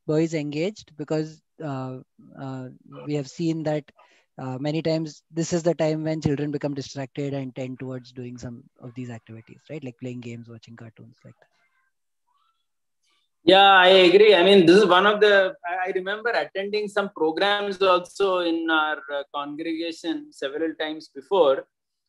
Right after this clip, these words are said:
Speaker 2: where, uh, you know, all the parents would be attending Bhagavad Gita class and all the children are sitting inside and watching T V, or, you know, they have opened some video and they are having a good time. So this is actually, you know, from raising child perspective, this is very dangerous, because it's like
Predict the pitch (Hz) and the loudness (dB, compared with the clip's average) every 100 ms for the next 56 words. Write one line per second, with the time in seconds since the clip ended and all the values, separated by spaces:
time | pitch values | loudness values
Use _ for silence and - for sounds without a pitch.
0 | _ 131 165 175 175 160 170 165 165 185 | _ 0 2 2 0 -2 -4 -4 -4 -4
1 | 196 165 185 202 170 165 175 190 190 - | 0 0 -2 -6 -2 0 0 -6 -8 -12
2 | 175 165 185 165 - 180 190 165 147 170 | -14 -4 -2 -2 -4 -8 -8 -6 -4 -4
3 | 214 175 180 185 208 156 175 - _ _ | -4 -4 -4 -2 0 0 -2 -10 _ _
4 | _ _ 170 170 170 190 196 190 180 190 | _ _ -4 0 0 -2 -6 -6 -8 -4
5 | 185 151 165 185 180 170 185 180 165 160 | -4 -4 -6 -6 -8 -2 -2 0 0 0
6 | 175 175 165 165 170 170 160 156 156 175 | -2 -2 0 2 2 4 2 0 -2 -2
7 | 151 156 143 143 170 151 165 151 151 160 | -2 -2 -4 -6 -8 -2 -2 0 0 4
8 | 165 156 147 156 151 147 160 160 147 143 | 4 4 0 -2 0 -2 -2 -4 -4 -10
9 | - 135 123 _ _ _ _ _ _ _ | -6 -6 -6 _ _ _ _ _ _ _
10 | _ - 165 160 147 147 196 202 175 170 | _ -14 -6 -4 -4 0 4 6 4 4
11 | 202 185 190 196 196 196 185 175 170 185 | 2 4 2 4 6 6 4 2 0 0
12 | 156 170 170 156 147 156 165 196 - 151 | -2 -4 -2 -4 -6 -6 -6 -8 0 2
13 | 160 185 175 160 - 165 180 165 165 135 | 2 0 -6 -6 -4 -4 -2 -2 -2 0
14 | 143 175 156 139 135 127 - 147 151 151 | 2 2 2 0 -2 -2 -4 -6 -2 -2
15 | 147 151 160 156 | -4 0 0 0